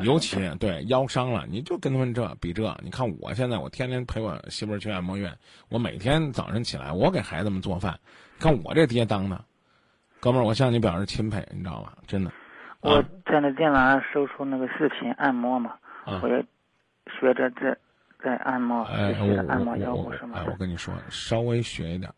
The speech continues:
Speaker 1: 这个，这个手法和技巧，尤其是呢，腰椎这块儿不能乱按，啊，
Speaker 2: 是。
Speaker 1: 还是应该掌握科学的方法。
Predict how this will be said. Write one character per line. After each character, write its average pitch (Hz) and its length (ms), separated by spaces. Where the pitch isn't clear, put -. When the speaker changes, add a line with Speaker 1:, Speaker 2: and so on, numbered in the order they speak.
Speaker 1:
这 98 100
个， 92 220
这 117 140
个 92 80
手 95 260
法 123 220
和 95 120
技 107 200
巧， - 240
尤 113 160
其 117 180
是 98 180
呢， 92 200
腰 117 180
椎 113 160
这 110 100
块 - 180
儿 82 60
不 98 100
能 101 160
乱 120 220
按， - 760
啊， - 220
Speaker 2:
是。 - 60
Speaker 1:
还 98 100
是 98 200
应 101 80
该 101 300
掌 - 240
握 98 140
科 101 180
学 92 120
的 95 80
方 92 200
法。 87 180